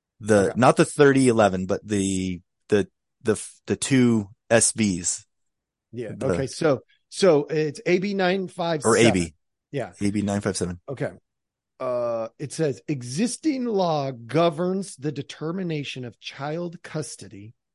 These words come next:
Speaker 2: and visitation in the contested proceedings and requires the court, for purposes of deciding custody, to determine the best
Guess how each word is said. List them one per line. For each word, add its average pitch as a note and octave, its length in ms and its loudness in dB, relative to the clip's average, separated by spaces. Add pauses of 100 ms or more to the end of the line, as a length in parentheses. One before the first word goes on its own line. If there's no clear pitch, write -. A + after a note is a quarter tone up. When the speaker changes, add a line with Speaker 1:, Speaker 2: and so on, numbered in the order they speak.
(360)
Speaker 2:
and C#3+ 180 -2
visitation D3 680 -6
in C#3 120 -8
the C3 80 -8
contested D3+ 800 -8
proceedings D3+ 960 -10 (840)
and D#3 240 -2
requires F#3+ 760 -2
the F3+ 100 -6
court, E3 520 -2
for C#3 120 -12
purposes E3 640 -6
of D3 160 -6 (120)
deciding F#3 800 -4
custody, G#2+ 640 -8 (720)
to F3 120 -4
determine E3+ 580 -2
the D3 100 -2
best F3+ 540 -2